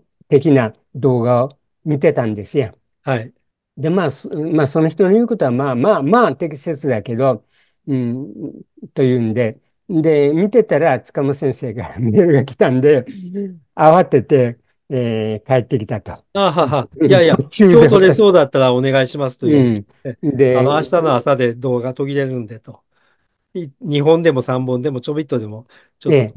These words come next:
Speaker 2: ましょうよという話なんです。
Speaker 1: ええ。というわけで、今、その電流のエネルギーの話について、
Speaker 2: ええ。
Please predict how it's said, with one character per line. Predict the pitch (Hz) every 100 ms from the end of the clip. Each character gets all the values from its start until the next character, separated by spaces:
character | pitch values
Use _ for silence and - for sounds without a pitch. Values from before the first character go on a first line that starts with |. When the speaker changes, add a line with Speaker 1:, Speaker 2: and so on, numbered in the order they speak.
| _
Speaker 2:
ま | 123
し | 143
ょ | 110
う |
よ | 113 123
と | 113
い | 101
う |
話 | 101
な |
ん | 107
で | 175
す。 |
Speaker 1:
え |
え。 | -
と | 202
い | 208
う |
わ | 139
け |
で、 | 127 131
今、 | 139 147 147 175 180
そ | -
の | 143 139 135 151 143
電 | 147 151
流 | 156
の | 147
エ | 147
ネ | 156
ル | 131 117
ギ |
ー | 98
の |
話 | 120 107 - 123 110 - _ _ -
に | 123 113
つ | 110 131
い | 101
て、 | 135
Speaker 2:
え |
え。 | 110 -